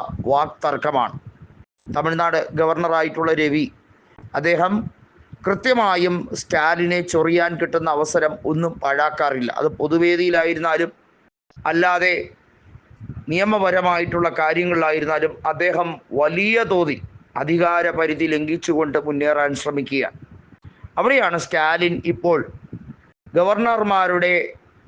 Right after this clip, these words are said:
അധികാരവുമായി ബന്ധപ്പെട്ട കാര്യത്തിൽ, അതായത് കേന്ദ്രം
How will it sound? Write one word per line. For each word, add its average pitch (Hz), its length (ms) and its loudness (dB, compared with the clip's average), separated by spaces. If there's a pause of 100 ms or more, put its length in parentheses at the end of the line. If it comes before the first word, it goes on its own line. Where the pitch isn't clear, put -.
(960)
അധികാരവുമായി 202 920 4
ബന്ധപ്പെട്ട 160 360 -2 (120)
കാര്യത്തിൽ, 139 420 0 (540)
അതായത് 139 380 0 (440)
കേന്ദ്രം 185 560 0